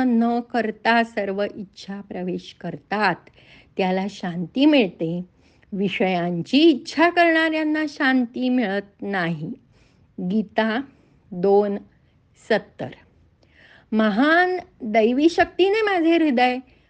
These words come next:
उत्तरोत्तर बलशाली व्हावे व माझी सारी मायाबंधने गळून पडावी, असा मला आशीर्वाद द्या. For we have taken up the cross,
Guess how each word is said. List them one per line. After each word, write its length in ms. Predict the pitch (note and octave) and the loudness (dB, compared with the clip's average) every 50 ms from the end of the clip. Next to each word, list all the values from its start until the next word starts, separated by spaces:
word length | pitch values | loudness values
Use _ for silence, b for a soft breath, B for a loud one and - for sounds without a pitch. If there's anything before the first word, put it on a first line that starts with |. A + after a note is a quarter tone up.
| b b _ - | b b _ -4
उत्तरोत्तर 840 | C#4 B3+ - - - D4 D4+ D#4+ D#4+ E4 D#4+ - _ - E4+ F4 | -4 -4 -2 2 4 4 6 6 6 4 2 0 _ 2 2 4
बलशाली 600 | E4+ D#4 D4+ C#4 B3+ C4 C4 - A#3+ A#3+ B3 A#3 | 2 2 0 0 0 -2 -2 -2 -2 0 0 0
व्हावे 440 | A#3+ A3+ G3+ G3+ A3 F#3+ F#3 G3 G3 G3+ - b b b b b b b - | -2 -2 -2 -4 -4 -4 -4 -4 -6 -10 -14 b b b b b b b -2
व 120 | G#3+ B3 | 0 0
माझी 400 | B3+ A#3+ A#3 G#3+ G3+ G3+ C4 C#4 | 2 0 0 -2 0 0 -2 -2
सारी 460 | C4+ - - A3+ F#3 F3+ F#3 A3 C4+ | -2 -4 -4 -4 -2 -2 0 0 2
मायाबंधने 800 | D#4 E4+ E4 E4 C#4+ D4+ D4+ C4+ D4 C#4+ C4+ B3 C#4 C4+ C4 B3 | 2 2 2 2 0 0 0 2 2 2 2 2 2 2 2 0
गळून 340 | B3+ A#3+ A3+ A3+ A#3 A#3 A#3 | 0 0 0 0 0 0 0
पडावी, 460 | A3+ A3+ G#3+ G3+ G3 F#3 F#3 F#3+ F#3 F#3+ F#3 _ _ _ _ _ _ _ _ _ - | -2 -2 -4 -4 -4 -6 -6 -8 -10 -12 -14 _ _ _ _ _ _ _ _ _ -14
असा 240 | F#3 - G#3+ G#3+ A#3 | -8 -4 -2 -2 0
मला 220 | A#3 A#3 A3+ G#3+ | 0 0 -2 -2
आशीर्वाद 560 | G#3+ G#3+ G3+ F#3 - - G3+ F#3 F#3 E3+ F3 | -2 -4 -6 -6 -8 -6 -6 -4 -4 -4 -6
द्या. 300 | D#3+ D#3+ D#3 E3+ D#3+ D#3 D#3 - _ _ _ _ _ _ _ _ _ _ _ _ b b b b b b b b b b b - - | -8 -8 -6 -6 -6 -6 -8 -12 _ _ _ _ _ _ _ _ _ _ _ _ b b b b b b b b b b b -2 2
For 320 | G#3+ G#3 G3+ G3+ F#3+ F#3 | 2 4 4 2 0 0
we 280 | G3 A#3 C4+ C#4 C#4 C#4+ C4+ B3+ C4 | 0 2 2 4 4 2 2 0 0
have 200 | C4 C4+ C4+ B3+ C4 - - - | 0 0 0 -2 -4 -4 -2 0
taken 340 | C#4+ A#3+ - - C#4+ C4 C4 | 0 0 0 0 0 2 2
up 300 | B3 A#3 A#3 - F#3 G#3 | 2 0 -2 -6 -8 -8
the 60 | G3+ G3+ - | -8 -6 -2
cross, 420 | - A#3 A#3+ B3 B3+ C4 C#4 C#4+ | 2 4 4 6 6 4 2 0